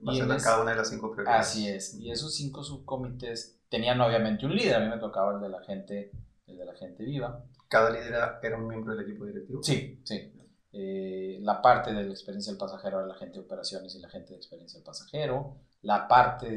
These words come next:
Speaker 1: de, de la venta era obviamente la parte comercial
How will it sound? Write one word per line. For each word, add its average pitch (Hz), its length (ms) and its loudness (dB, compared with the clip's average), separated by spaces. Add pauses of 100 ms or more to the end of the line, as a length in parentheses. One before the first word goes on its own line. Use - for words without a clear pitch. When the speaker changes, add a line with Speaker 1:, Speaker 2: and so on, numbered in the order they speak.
Speaker 1:
de, 101 340 -8
de 101 100 -10
la 98 140 -8
venta 104 280 -8
era 101 260 -4 (140)
obviamente 101 460 -4
la 95 140 -8
parte 98 280 -6
comercial 110 880 -2